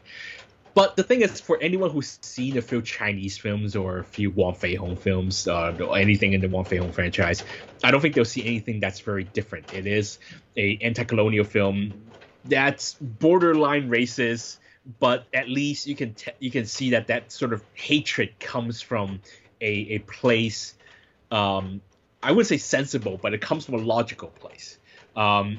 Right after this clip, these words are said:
it, it stems from a lot of hate, uh, anger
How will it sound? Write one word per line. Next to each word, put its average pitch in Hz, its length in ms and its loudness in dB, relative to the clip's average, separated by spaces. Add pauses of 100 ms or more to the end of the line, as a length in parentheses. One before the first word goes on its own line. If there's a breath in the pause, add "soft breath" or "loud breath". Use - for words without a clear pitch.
it, 120 280 0
it 120 80 -4
stems 123 480 -2
from 107 340 -6
a 110 60 -4
lot 110 240 0
of 101 120 -8
hate, 139 400 -4
uh, 117 160 0
anger 117 680 0